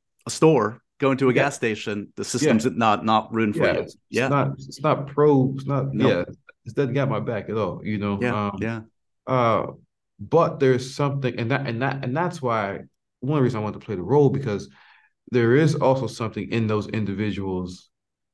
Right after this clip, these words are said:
Speaker 2: in those quiet, kind of heartbroken, angry individuals,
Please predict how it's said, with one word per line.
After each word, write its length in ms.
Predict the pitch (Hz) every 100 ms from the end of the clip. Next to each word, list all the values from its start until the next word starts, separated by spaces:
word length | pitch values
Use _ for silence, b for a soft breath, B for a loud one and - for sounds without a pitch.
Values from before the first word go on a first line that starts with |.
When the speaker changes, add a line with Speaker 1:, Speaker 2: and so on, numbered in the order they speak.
| -
Speaker 2:
in 80 | 110
those 180 | 104 104
quiet, 560 | - 127 123 110 107 - _ _ _ _ _ _ _ _ _ _ _ _ _ _ -
kind 260 | 120 131
of 80 | 107
heartbroken, 720 | - 135 131 117 110 110 98
angry 720 | - 123 127 107 110 107 101 101 b b _ 113
individuals, 880 | 107 101 120 110 98 90 87 -